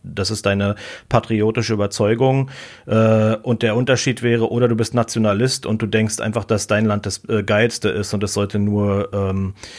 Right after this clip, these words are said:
nur dir und den Ureinwohnern deines Landes gut gehen, so sinngemäß. Und, ähm,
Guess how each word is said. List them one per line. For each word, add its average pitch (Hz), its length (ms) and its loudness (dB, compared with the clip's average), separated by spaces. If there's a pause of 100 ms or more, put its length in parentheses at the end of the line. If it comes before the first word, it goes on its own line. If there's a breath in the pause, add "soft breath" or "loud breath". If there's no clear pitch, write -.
(160 loud breath)
nur 110 280 4
dir 117 340 4
und 110 200 -2
den 110 140 2
Ureinwohnern 98 600 0
deines 92 260 -2
Landes 95 320 -4
gut 104 240 -4
gehen, 92 220 -4
so 95 120 -8
sinngemäß. 90 600 -8
Und, 92 460 -8
ähm, 90 460 -8